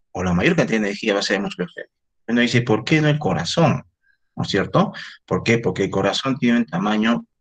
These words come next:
eh, pequeño comparado con la cantidad de músculo esquelético que hay. ¿Cuánto pesa un corazón? Trescientos, trescientos cincuenta, cuatrocientos gramos quizás de una persona, eh, un biotipo de dos metros, dos metros diez.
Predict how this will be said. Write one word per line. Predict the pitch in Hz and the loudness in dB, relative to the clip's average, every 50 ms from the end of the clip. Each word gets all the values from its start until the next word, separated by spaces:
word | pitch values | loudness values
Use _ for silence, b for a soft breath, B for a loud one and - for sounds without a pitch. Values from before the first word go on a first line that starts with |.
| _ - - | _ -12 -6
eh, | - 90 - - 175 170 165 | -4 -2 -2 -2 -2 -2 -4
pequeño | 185 180 - - - 214 226 - 247 | -4 -4 0 2 4 4 4 4 2
comparado | 240 170 - - - 87 95 196 196 - | 0 -4 -4 -4 -4 -2 -2 -2 -2 -2
con | - 87 85 | -2 -2 -2
la | - - | -2 -2
cantidad | - 85 87 85 - 95 95 | -4 -4 -6 -4 -2 -2 0
de | 95 95 | 0 -2
músculo | 95 90 - - 104 95 98 98 95 - - _ _ _ _ _ _ _ _ _ _ _ - - - 156 | -2 -4 -4 -2 -2 -2 0 -2 -4 -4 -10 _ _ _ _ _ _ _ _ _ _ _ -6 -4 -2 -2
esquelético | - - - 185 180 185 180 - 139 - - - - _ | -2 0 0 0 0 0 -2 -2 -4 -8 -12 -16 -16 _
que | - 120 | -4 -2
hay. | 107 92 87 - - - | 0 0 -2 -4 -6 0
¿Cuánto | - 147 139 127 143 135 - - | 2 2 4 4 2 0 0 0
pesa | 131 - 139 | 0 0 0
un | 131 | 0
corazón? | 127 127 123 120 113 - 147 131 107 87 85 - _ _ _ | 0 0 0 0 0 0 0 0 0 0 -4 -8 _ _ _
Trescientos, | 95 98 98 - - 104 104 104 104 104 - - 101 101 101 - - _ _ b b b b b _ _ _ | -2 0 0 0 0 0 2 2 0 0 -2 -2 -4 -4 -6 -10 -16 _ _ b b b b b _ _ _
trescientos | - - - - _ _ _ _ _ _ | -12 -10 -10 -10 _ _ _ _ _ _
cincuenta, | _ 90 95 98 95 - 95 90 | _ -2 -2 -2 0 -2 -2 -2
cuatrocientos | - 78 - 90 95 92 95 92 | -2 -2 0 0 -2 -2 -2 0
gramos | 95 95 92 92 87 - | 0 0 0 -2 -2 -4
quizás | - - - 92 90 87 | -4 -2 0 0 2 2
de | 90 90 | 2 2
una | 95 95 90 87 | 2 2 0 0
persona, | - 87 - - - 87 87 92 90 90 92 - - _ _ _ _ _ _ _ _ _ | 0 0 0 0 0 2 2 2 0 -2 -4 -6 -10 _ _ _ _ _ _ _ _ _
eh, | - 80 80 78 71 71 71 69 73 - - - - - - 85 - 180 - _ _ _ | -2 0 0 2 2 0 0 -2 -2 -4 -4 -6 -8 -10 -10 -10 -12 -14 -16 _ _ _
un | 101 104 101 | 0 2 4
biotipo | 101 - - - - 101 95 - - 87 | 4 4 4 4 2 -2 -2 0 2 4
de | 87 | 4
dos | 87 85 - - | 4 4 2 0
metros, | 95 98 202 202 202 - - - 73 76 | 0 0 0 2 0 0 -2 -6 -8 -8
dos | - - | -6 -6
metros | 170 170 - - - - | -6 -6 -8 -12 -16 -14
diez. | - - - - - - | -14 -12 -10 -10 -10 -10